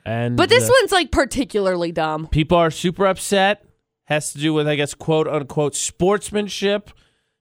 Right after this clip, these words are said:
Speaker 1: And I'll be happy to weigh on this, anything sports, but we're gonna get into that for the debate at eight. Uh, before that, we're gonna alleviate traffic, and this hour we're gonna talk about how to get rich, or at least how everybody's planning to get rich,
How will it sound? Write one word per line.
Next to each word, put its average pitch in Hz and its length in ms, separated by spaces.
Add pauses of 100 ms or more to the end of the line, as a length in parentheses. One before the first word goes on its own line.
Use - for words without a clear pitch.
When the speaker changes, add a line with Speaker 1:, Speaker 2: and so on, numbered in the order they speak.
(120)
Speaker 1:
And 113 220
I'll 120 160
be 113 140
happy 135 320
to 131 60
weigh 135 200
on 123 160
this, 135 220
anything 123 320
sports, 135 400
but 127 100
we're 135 120
gonna 147 100
get 147 160
into 143 160
that 151 260
for - 80
the 131 120
debate 139 340
at 127 180
eight. 160 320 (480)
Uh, 135 140
before 151 400
that, 151 280
we're 147 100
gonna 135 340 (360)
alleviate 170 800
traffic, 202 800
and 165 560
this 175 280
hour 165 280
we're 151 80
gonna 160 140
talk 180 260
about 190 200
how 233 120
to 277 80
get 285 240
rich, 320 600
or 147 120
at 139 80
least 160 220
how 165 120
everybody's 151 360
planning 156 380
to 123 80
get 107 200
rich, - 520